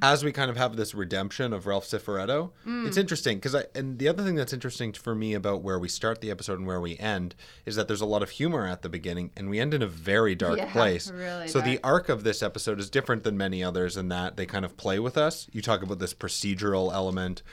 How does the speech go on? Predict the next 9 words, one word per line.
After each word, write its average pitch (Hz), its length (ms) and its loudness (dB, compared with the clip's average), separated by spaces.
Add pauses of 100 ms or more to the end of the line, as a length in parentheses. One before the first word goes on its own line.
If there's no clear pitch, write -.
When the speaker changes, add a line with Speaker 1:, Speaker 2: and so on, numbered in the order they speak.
(200)
Speaker 1:
also 98 220 -2
this 92 180 -6
comedic 95 560 -4
element, 90 520 -4 (840)
and 110 160 -4
then 110 140 0
we 104 120 -2
kind 104 220 -2
of - 280 -6